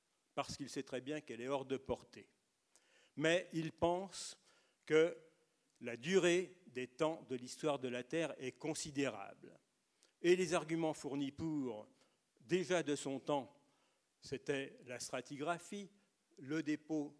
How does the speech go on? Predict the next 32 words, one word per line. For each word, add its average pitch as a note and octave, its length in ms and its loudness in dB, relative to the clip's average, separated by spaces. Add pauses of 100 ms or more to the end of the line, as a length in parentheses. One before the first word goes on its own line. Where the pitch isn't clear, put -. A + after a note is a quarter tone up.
(120)
des C3 160 -8
couches - 500 -10 (520)
au C3 120 -6
fur C3+ 260 -6
et A#2+ 80 -2
à B2 80 -4
mesure A#2+ 440 -4
des A#2 220 -10
temps C3+ 320 -2 (300)
dans C3 160 -6
les C3 120 -6
montagnes, B2+ 680 -4
comme A#2+ 180 -8
dans A#2 160 -12
le A#2 60 -12
Jura B2 380 -6
que - 180 -18
j'ai A2 140 -10
traversé A#2+ 500 -6
pour A2+ 180 -10
venir A2+ 300 -6
jusqu'à A2 320 -10
vous G2+ 140 -18
ce - 140 -14
matin. G3 460 -2 (640)
Et F#3+ 340 6 (300)
la D#3 160 0
base F3+ 400 2
philosophique D3+ 720 -2
de A2 100 -6
ce A#2 160 -8
raisonnement D#3 640 0